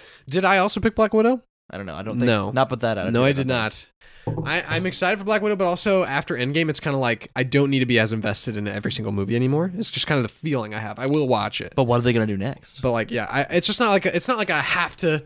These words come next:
Speaker 1: see this movie kind of anticipation.
Speaker 2: Mm-hmm.
Speaker 1: As of before, it's, like, all leading up. Even Captain Marvel, which I wasn't super excited for, didn't think was a great movie,
Speaker 2: Mm-hmm.
Speaker 1: but it led right up to, it was the, the
Speaker 2: Right.
Speaker 1: last movie before
Speaker 2: Right.
Speaker 1: Endgame, so I had to watch it.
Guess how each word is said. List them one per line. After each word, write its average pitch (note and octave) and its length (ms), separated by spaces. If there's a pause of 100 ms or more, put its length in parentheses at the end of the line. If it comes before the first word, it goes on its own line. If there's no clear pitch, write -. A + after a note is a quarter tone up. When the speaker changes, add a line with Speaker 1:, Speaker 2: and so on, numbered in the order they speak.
(160)
Speaker 1:
see - 300
this C3+ 200
movie C#3+ 380
kind - 260
of A2+ 80
anticipation. A2+ 680
Speaker 2:
Mm-hmm. A#2+ 360
Speaker 1:
As D#3+ 140
of E3 80
before, F3+ 260
it's, A2+ 80
like, B2+ 220
all B2+ 340
leading B2+ 320
up. A#2+ 140
Even B3 180
Captain A3+ 300
Marvel, D3 280
which D#3 140
I A#2+ 60
wasn't C3 340
super D3 240
excited C#3 300
for, C#3+ 180
didn't B2+ 220
think D3+ 160
was C3+ 120
a C3 40
great C3 180
movie, C3+ 300
Speaker 2:
Mm-hmm. C3 400
Speaker 1:
but E3 320 (380)
it D#3 160
led C#3+ 500
right C#3 180
up B2+ 160
to, - 160
it B2+ 40
was C3 120
the, B2 100 (200)
the C3 300
Speaker 2:
Right. G#2+ 140
Speaker 1:
last C#3+ 300
movie C#3 220
before A2+ 640 (140)
Speaker 2:
Right. D2+ 180 (480)
Speaker 1:
Endgame, A#2 720
so - 160
I A#2 80
had D3 360
to B2+ 60
watch G2+ 240
it. - 120